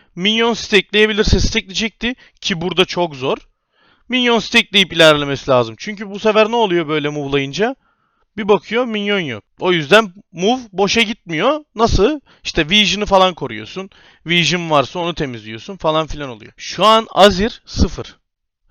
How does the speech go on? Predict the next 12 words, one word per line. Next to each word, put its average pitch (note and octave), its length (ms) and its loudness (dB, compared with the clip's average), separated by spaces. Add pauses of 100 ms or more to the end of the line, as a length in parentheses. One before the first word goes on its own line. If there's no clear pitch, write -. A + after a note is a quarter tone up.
(140)
Hayatta G3 580 4
damage A3 260 0
falan D3 200 2
atamaz. A2+ 380 -8 (440)
Bu F#3+ 180 6
arada C#4 200 4
benim G3 160 0
anlamadığım, B3+ 420 0 (260)
bak, D#3+ 240 6 (920)
Kalista'da A#3+ 720 6
mahvolmuş G3+ 800 2
var. E3 300 0